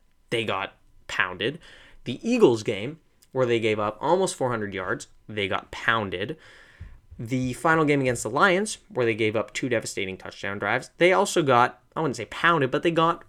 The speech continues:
hurt pretty badly. And so there's clearly an issue there.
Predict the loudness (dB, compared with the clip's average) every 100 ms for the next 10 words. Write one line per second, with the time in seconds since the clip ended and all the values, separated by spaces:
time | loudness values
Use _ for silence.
0 | -20 -8 -4 -2 -4 -8 -6 -4 0 2
1 | 2 0 -8 -12 -20 -20 -12 -2 0 2
2 | -2 -6 -18 -20 -20 _ -20 -20 _ -18
3 | -10 -6 -2 4 6 6 6 2 4 4
4 | 4 4 2 -2 -4 -6 -10